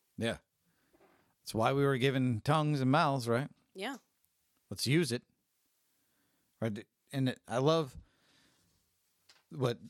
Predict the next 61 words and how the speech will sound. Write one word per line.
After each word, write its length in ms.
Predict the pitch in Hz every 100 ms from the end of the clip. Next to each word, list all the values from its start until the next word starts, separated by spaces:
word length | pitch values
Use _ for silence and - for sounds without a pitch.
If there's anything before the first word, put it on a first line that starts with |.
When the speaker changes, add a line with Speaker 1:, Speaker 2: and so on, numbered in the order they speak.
| _
Speaker 1:
what 180 | 147 131
he 80 | 120
says 340 | - 226 147
there. 380 | 127 127 127 127
It 140 | 131 143
would, 260 | 143 117 -
it 80 |
was 160 | 127 123
Matthew 320 | 139 143 139
sixteen, 380 | 120 131 - 123
thirteen, 360 | 131 120 120 110
nineteen. 280 | 107 98
You 60 | 104
can 80 | 107
look 120 | 104
it 60 | 107
up. 140 | 95
When 120 | 101
Jesus 320 | 101 113 92
asked 220 | 123 135 -
the 100 | 131
disciples, 680 | 131 180 190 156 143 127 _ _ _ _ _ _ -
"Whom 300 | 185 214 180
do 80 | 165
they 140 | 160
say 220 | 139 165
I 160 | 147 131
am?" 640 | 127 180 135 110 104 107 113 _ _ _ _ _ -
And 140 | 117
they 80 | 110
say, 240 | - 120
"Well, 160 | 120 117
they 100 | 117
think 180 | 127 110
you're 60 |
John 240 | 110 123 120
the 60 |
Baptist, 480 | 110 117 117 123 110
Elias, 520 | 117 110 117 117 117
all 160 | 120 117
these 180 | 123 104
people." 500 | 120 107 113 113 113 82
And 140 | 131
then 100 | 127
he 80 | 131
looks 200 | 139 -
at 100 | 131
them 140 | 151 180
and 80 | 131
says, 140 | 113
"Who 140 | 139
do 60 | 160
you 220 | 143 240
think 220 | 175 120
I 120 | 101 95
am?" 260 | 87 82 80 _ _ _ _ _ _ _ _ _ _ _ _ -
And 160 | 82 95
Peter 180 | 127 117
says, 180 | 113
"I 220 | 104 123 170
know 500 | 123 156 143 78